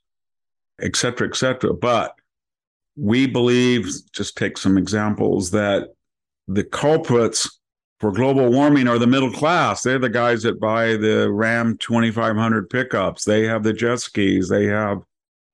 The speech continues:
the snowmobiles. They have the Winnebagos. They're evil and they're white. So they have white privilege. We're white, but we're not privileged. They're privileged. So we're gonna call them deplorables and clingers and irredeemables and chumps and dregs.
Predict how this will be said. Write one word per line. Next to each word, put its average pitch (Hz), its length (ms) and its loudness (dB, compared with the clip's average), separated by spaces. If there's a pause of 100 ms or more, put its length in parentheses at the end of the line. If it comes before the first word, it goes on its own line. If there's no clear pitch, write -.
the 107 120 2
snowmobiles. 101 920 2
They 104 160 2
have 113 220 0
the 110 100 2
Winnebagos. 117 760 2
They're 104 220 0
evil 120 400 0
and 113 180 0
they're 113 140 2
white. 127 460 0 (800)
So 110 140 0
they 110 100 2
have 123 220 -2
white 135 340 0
privilege. 139 400 0
We're 156 240 4
white, 139 500 2
but 110 220 -2
we're 127 240 4
not 151 380 2 (400)
privileged. 85 580 -4 (540)
They're 143 320 2
privileged. 73 720 -2
So 110 160 0
we're 117 160 2
gonna 117 200 0
call 117 300 2
them 107 160 2
deplorables 123 760 2
and 107 160 0
clingers 143 480 2
and 120 140 0
irredeemables 131 800 0
and 113 140 0
chumps 151 460 0
and 113 200 0
dregs. 151 680 0